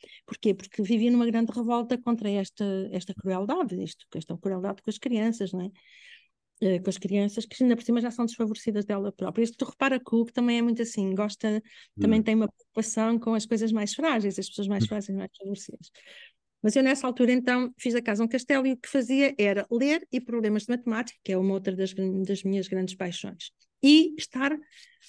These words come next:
Speaker 1: com os amigos dos meus pais, que eram as minhas, as minhas personagens, eram as personagens dos livros e os amigos do meu pai, os poetas que vinham de Lisboa menos vezes, mas vinham, quando foi, por exemplo, a, a,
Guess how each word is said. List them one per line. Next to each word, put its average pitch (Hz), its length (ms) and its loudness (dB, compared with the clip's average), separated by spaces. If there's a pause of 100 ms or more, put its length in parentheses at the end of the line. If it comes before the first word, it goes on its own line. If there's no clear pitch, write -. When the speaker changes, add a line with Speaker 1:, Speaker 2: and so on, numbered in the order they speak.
(120)
Speaker 1:
com 285 440 4
os 254 120 2
amigos 277 360 4
dos - 100 -6
meus 285 220 0
pais, 226 360 -4 (640)
que 196 80 4
eram 185 160 4
as 208 120 0
minhas, 233 240 2 (180)
as - 100 -6
minhas 302 200 4
personagens, 196 680 0
eram 185 200 2
as 175 100 -6
personagens 220 460 -4
dos 226 100 -6
livros 339 600 2 (340)
e 233 60 2
os 226 80 0
amigos 277 300 2
do 262 60 2
meu 262 120 2
pai, 381 220 -2
os 196 120 -2
poetas 190 340 -2
que - 120 -16
vinham 262 340 2
de 190 80 -2
Lisboa 196 420 0
menos 180 300 -2
vezes, 277 300 -2
mas 170 180 -6
vinham, 294 340 0 (320)
quando 175 200 -2
foi, 190 100 2
por 180 80 -4
exemplo, 202 340 -2
a, 180 180 0
a, 180 280 -4